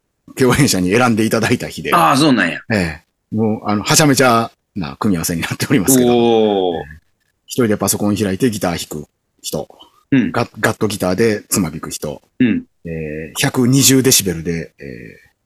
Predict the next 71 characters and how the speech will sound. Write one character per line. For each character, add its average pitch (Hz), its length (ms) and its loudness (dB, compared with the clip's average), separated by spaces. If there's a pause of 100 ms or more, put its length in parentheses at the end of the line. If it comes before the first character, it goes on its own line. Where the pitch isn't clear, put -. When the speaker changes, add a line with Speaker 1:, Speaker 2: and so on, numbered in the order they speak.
(100)
Speaker 1:
ー、 117 40 -2
エ - 20 2
フ 120 60 4
ェ 123 40 4
ク 113 100 -4
タ 113 120 2
ー 107 60 4
六 131 180 4
十 127 100 2
個 127 120 2
く - 80 -2
ら 98 100 0
い 85 60 -4
つ - 120 -2
な 92 120 0
い 87 80 -6
で、 98 100 0
Speaker 2:
<laughs> - 0 -
Speaker 1:
え - 0 -
ー、 - 540 -2
ノ - 100 -6
イ 107 60 0
ズ 98 100 -2
を 95 60 -4
す - 120 0
る 87 80 -6
人 82 200 -4
と 87 100 -6
い 76 120 -6
う。 73 60 -2
Speaker 2:
う - 40 2
ん。 - 120 -6 (400)
Speaker 1:
そ 165 100 0
し - 40 4
て 156 60 6
私 92 300 0
と - 100 -10
い - 20 -12
う - 60 -14
形 - 340 2
に 220 80 6
な 170 80 4
っ 180 80 2
て。 - 100 0
Speaker 2:
<laughs> - 560 -12
Speaker 1:
は 135 80 2
い。 120 180 -2 (1200)
<laughs> - 460 -6
は 139 80 0
ち 147 80 4
ゃ 139 40 6
め 131 80 4
ち 131 100 4
ゃ 127 40 4
な 107 100 2
夜 80 220 -4
に 73 100 -10
な 76 120 -10
っ - 40 -20
て - 140 -18
る 71 100 -12
ん 65 80 -16
で。 - 180 -20 (460)
ね、 82 80 -12
は 123 140 -2
ち - 60 2
ゃ 123 60 4
め 117 100 4
ち 123 80 4
ゃ 113 60 4
な 98 180 0